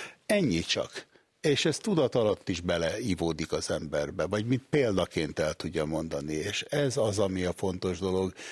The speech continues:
e-, ezek a lecsorgások, ezek az apró, e, iniciatívák, amelyek a, a napjainkat befolyásolják, és mi nem tudunk más csinálni,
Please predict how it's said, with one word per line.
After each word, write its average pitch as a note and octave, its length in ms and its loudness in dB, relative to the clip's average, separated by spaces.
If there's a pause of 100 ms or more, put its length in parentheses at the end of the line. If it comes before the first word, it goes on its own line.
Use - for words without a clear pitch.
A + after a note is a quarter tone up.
(140)
e-, - 80 -2 (220)
ezek A#2 360 2
a G2+ 80 2
lecsorgások, F2 960 0
ezek F#2 320 0
az E2 120 0
apró, F#2+ 600 0 (260)
e, E2+ 320 4
iniciatívák, E2+ 1160 0
amelyek D#2+ 480 -2
a, F#2+ 40 2 (280)
a E2+ 260 0 (100)
napjainkat E2 840 -2
befolyásolják, E2+ 680 0
és - 120 -2
mi C#3+ 80 2
nem E3+ 200 4
tudunk A2 300 2
más G#2 220 0
csinálni, F#2 640 0